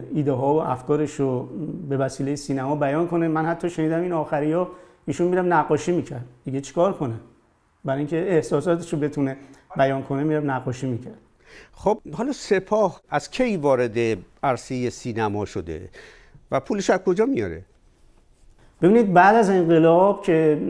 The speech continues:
Speaker 1: تقریباً می‌شه گفت از همون سالهای بعد از انقلاب اساساً سپاه به شکل‌های مختلفی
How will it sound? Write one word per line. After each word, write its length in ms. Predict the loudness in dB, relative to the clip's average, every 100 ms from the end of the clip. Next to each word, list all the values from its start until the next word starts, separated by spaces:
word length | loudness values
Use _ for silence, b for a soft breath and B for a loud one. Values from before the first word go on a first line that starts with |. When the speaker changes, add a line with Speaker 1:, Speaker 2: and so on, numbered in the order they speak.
| -2 -4
Speaker 1:
تقریباً 360 | 0 2 2 2
می‌شه 220 | 0 0
گفت 160 | 0 2
از 140 | 2
همون 540 | 0 0 0 -2 -8 -8
سالهای 400 | -4 -2 -2 0
بعد 240 | 0 -2
از 140 | -4
انقلاب 680 | -4 -4 -2 0 0 0 -6 b b b b b -2
اساساً 540 | 0 2 4 4 4 0 -14 -18 -10 -8
سپاه 800 | -2 -2 4 6 6 2 -6 -16 -6
به 100 | -4
شکل‌های 400 | 2 4 6 6
مختلفی 880 | 6 2 2 4 4 4 2 2 0